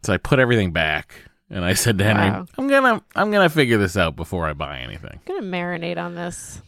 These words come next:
Speaker 1: I'm gonna learn <laughs> how to weld before
Speaker 2: Oh, my God.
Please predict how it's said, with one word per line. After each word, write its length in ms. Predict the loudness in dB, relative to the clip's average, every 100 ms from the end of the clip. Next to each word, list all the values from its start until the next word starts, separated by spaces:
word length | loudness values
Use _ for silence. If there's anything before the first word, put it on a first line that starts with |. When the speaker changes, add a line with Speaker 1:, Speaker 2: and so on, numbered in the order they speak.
| -14
Speaker 1:
I'm 100 | -6
gonna 160 | 0 2
learn 360 | 2 2 2 4
<laughs> 20 |
how 380 | 4 4 4 4
to 160 | 4
weld 560 | 2 4 2 0 -4 -6
before 460 | -6 -2 0 2 2
Speaker 2:
Oh, 100 | 0
my 80 | -10 -14
God. 680 | -12 -12 -12 -12 -12 -14